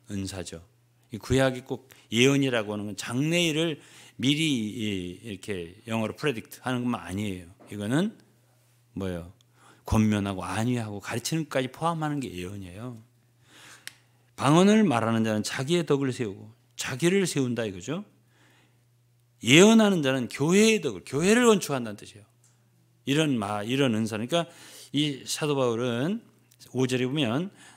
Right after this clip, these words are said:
"나는 너희가 다 방언, 방언 금하지 않았어요. 방언하기 원하나, 특별히 예언하기를 원하노라." 예언은 권장했죠. 왜 그러죠?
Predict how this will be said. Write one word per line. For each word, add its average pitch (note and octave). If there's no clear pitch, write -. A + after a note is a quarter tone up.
"나는 A2+
너희가 A2
다 G2+
방언, E3
방언 E3
금하지 E3+
않았어요. A#2
방언하기 E3+
원하나, A2
특별히 B2+
예언하기를 E3+
원하노라." F#2+
예언은 F3
권장했죠. A2
왜 B2+
그러죠? D3